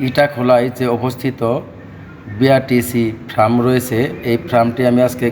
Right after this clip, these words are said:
ঘুরে ঘুরে দেখাবো। আপনারা ধৈর্য সহকারে ভিডিওটি দেখবেন। ভালো লাগলে সবাই একটু লাইক, কমেন্ট করে পাশে থাকবেন। আমি এখন বিআরটিসির ভিতরে ঢুকবো, পুরা এরিয়াটা ঘুরে দেখাবো। দেখতে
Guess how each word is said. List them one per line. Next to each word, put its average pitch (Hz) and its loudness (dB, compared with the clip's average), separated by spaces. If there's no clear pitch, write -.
ঘুরে 113 0
ঘুরে 120 0
দেখাবো। 113 0
আপনারা 120 2
ধৈর্য 117 -2
সহকারে 120 2
ভিডিওটি 120 0
দেখবেন। 117 0
ভালো 135 4
লাগলে 147 2
সবাই 135 -2
একটু 135 -8
লাইক, 120 2
কমেন্ট 135 0
করে 135 0
পাশে 127 -2
থাকবেন। 135 0
আমি 120 4
এখন 120 2
বিআরটিসির 123 0
ভিতরে 120 0
ঢুকবো, 113 0
পুরা 123 2
এরিয়াটা 120 -2
ঘুরে 117 -2
দেখাবো। 113 -2
দেখতে - 2